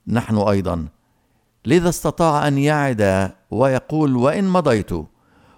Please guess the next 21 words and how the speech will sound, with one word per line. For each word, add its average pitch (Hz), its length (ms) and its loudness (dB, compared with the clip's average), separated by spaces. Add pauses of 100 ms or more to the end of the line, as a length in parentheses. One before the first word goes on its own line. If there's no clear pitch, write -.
وأعددت 156 600 2
لكم 180 500 0
مكانا، 123 520 2 (340)
آتي 147 480 0
أيضًا 139 540 0
وآخذكم 104 760 0
إلي، 110 640 0 (380)
حتى 160 340 -2
حيث 180 320 -4
أكون 127 460 0
أنا 87 200 0 (540)
تكونون 117 560 2 (420)
أنتم 101 320 0
أيضًا." 90 320 -2 (1040)
المسيح، 120 540 0
أخي 117 320 0
الكريم، 127 680 0 (400)
جعل 113 440 2
الأمر 120 420 0
واضحًا 120 800 2
للغاية. 101 580 0